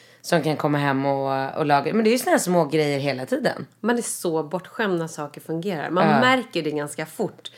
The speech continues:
Speaker 2: Hur
Speaker 1: Mm.
Speaker 2: är det, som nu med spisen, då blir jag så här, "Nej, men vänta, vad ska jag laga för mat?
Speaker 1: Ja.
Speaker 2: Jaha, det blir ugn-, det blir kyckling i ugn idag igen."
Speaker 1: Ja.
Speaker 2: Alltså så här,
Speaker 1: Ja.
Speaker 2: oh, och bara när man ska vara hemma och laga någon enkel lunch,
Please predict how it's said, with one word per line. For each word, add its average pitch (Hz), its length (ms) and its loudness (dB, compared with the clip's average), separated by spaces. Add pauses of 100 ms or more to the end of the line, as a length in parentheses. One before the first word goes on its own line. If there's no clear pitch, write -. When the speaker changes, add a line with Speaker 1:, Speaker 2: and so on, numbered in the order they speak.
(200)
Speaker 2:
Hur - 160 0
Speaker 1:
Mm. 147 140 0
Speaker 2:
är - 40 0
det, - 120 -4
som 240 180 4
nu 277 160 6
med 175 140 2
spisen, 277 460 -4
då 202 60 -2
blir 208 100 0
jag 180 60 0
så - 80 -2
här, 156 80 2 (600)
"Nej, - 80 0
men 285 80 4
vänta, 285 220 2
vad 214 140 0
ska - 120 -10
jag 220 40 0
laga 196 160 0
för 214 120 -8
mat? 311 200 -4
Speaker 1:
Ja. 131 360 -2 (180)
Speaker 2:
Jaha, 302 360 4
det 226 60 0
blir 226 180 2 (120)
ugn-, 254 260 2
det 233 60 -2
blir 262 100 0
kyckling 240 460 0
i 214 80 2
ugn 196 340 0
idag 170 520 0
igen." 240 520 0
Speaker 1:
Ja. 165 80 4
Speaker 2:
Alltså 160 400 4
så 226 80 4
här, 185 340 6 (680)
Speaker 1:
Ja. 123 440 -2
Speaker 2:
oh, 160 400 0
och 214 160 -4
bara 214 220 6
när 202 120 4
man 190 240 -2
ska - 200 -6
vara 175 100 -2
hemma 175 420 0
och 180 100 -6
laga 170 320 0
någon 165 180 -2
enkel 170 480 -2 (160)
lunch, 247 720 0